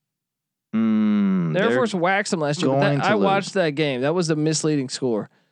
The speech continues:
Speaker 2: Um,
Speaker 1: Triple option. We'll see if Rocky Long, with a little more time to prep his team, can get them ready for the triple option.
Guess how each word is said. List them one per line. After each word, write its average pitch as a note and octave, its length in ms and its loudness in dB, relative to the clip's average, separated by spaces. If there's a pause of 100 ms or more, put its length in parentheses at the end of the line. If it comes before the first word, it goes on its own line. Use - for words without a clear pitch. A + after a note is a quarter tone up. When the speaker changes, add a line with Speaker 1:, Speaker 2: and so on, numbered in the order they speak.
(400)
Speaker 2:
Um, D3+ 720 -2 (540)
Speaker 1:
Triple - 280 -2
option. F#2+ 440 -2 (680)
We'll C4 120 2
see D#4+ 140 2
if G#3+ 140 2
Rocky G3+ 300 2
Long, F3 360 2
with C3+ 160 0
a C3+ 40 4
little E3+ 220 2
more D#3+ 180 2
time D3+ 260 2
to B2 60 2
prep C#3+ 280 0
his A#2 140 -2
team, C3 340 0 (440)
can A#2+ 140 0
get C#3+ 160 2
them B2 220 2
ready A2 160 2
for G2+ 120 -6
the F#2+ 80 -2
triple F#2+ 340 -2
option. F#2 400 -4